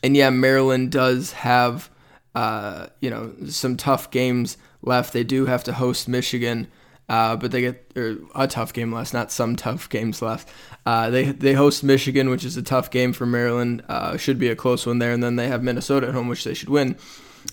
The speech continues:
Uh, and all they had to do basically was go on the road and beat Penn State. Uh, and they're looking at a really solid shot at getting one of those, uh, top four seeds. Uh, and now, uh, it's not so sure because they could lose to Michigan.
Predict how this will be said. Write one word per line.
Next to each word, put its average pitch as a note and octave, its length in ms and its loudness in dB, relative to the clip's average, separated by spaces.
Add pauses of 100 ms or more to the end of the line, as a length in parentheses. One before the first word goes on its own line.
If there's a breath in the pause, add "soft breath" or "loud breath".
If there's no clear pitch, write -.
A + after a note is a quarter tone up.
Uh, B2+ 220 4
and C3 180 2
all C3+ 160 8
they D3+ 120 6
had D3+ 140 6
to D3 80 0
do C#3 220 4
basically B2+ 420 0
was A#2+ 300 -4
go C3+ 200 4
on C3+ 100 4
the C3 60 2
road C3 240 6
and B2 120 -2
beat B2+ 200 -4
Penn B2+ 180 -2
State. B2 480 -2 (380 soft breath)
Uh, A#2 300 0
and B2+ 200 2
they're B2+ 120 4
looking B2+ 220 2
at B2 100 2
a B2 60 0
really B2 400 0
solid B2+ 500 4
shot A#2+ 480 2
at B2 180 -4
getting B2 300 0
one A#2+ 100 0
of A#2+ 100 0
those, A#2+ 440 -4
uh, A#2+ 200 -2
top A#2 280 0
four B2 240 -2
seeds. A#2+ 520 -4 (520 soft breath)
Uh, - 240 -4
and C#3+ 200 -2
now, B3+ 420 2
uh, G3+ 460 0
it's F3+ 280 -4
not F3+ 220 -2
so F3+ 140 -2
sure F3 280 2
because B2 300 -4
they C3+ 160 2
could C#3 160 -2
lose C3+ 220 2
to B2 100 -6
Michigan. E3+ 540 0